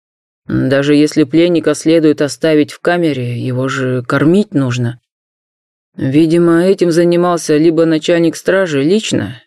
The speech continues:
либо герцог». Я нахмурилась. «Это очень плохо, потому как я понятия не имею, с чем смогу помочь.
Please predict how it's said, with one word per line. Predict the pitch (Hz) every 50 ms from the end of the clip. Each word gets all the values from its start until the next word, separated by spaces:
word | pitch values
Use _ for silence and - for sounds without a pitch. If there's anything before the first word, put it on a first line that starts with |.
| _ -
либо | - 131 139 151 147 156 151
герцог». | 151 151 165 151 - - - - - - - _ _ _ _ _ _ _ _ _ _ _ _ _ _ _ _ _ _ _ _ _ _ _ -
Я | 175 180 170
нахмурилась. | 165 165 160 - - 160 147 135 131 135 139 - - - - _ _ _ _ _ _ _ _ _ _ _ _ _ _ _ _ _ _ _ _ _ _ _ _ _ _
«Это | - 196 190 190 - - 202 208
очень | 214 262 294 - - 233 214
плохо, | 208 - 180 170 156 - - 156 156 - _ _ -
потому | - 160 - - 185 208
как | 214 240 226 -
я | 254 254
понятия | - 285 285 302 311 294 254 - - 180
не | 185 190 190 190
имею, | 190 196 202 196 185 170 160 156 156 151 151
с | 151 - -
чем | - - - - 269 277 233 175 165 156 - - - -
смогу | - - - 214 247 262 269 254
помочь. | - - 185 220 233 196 139 123 -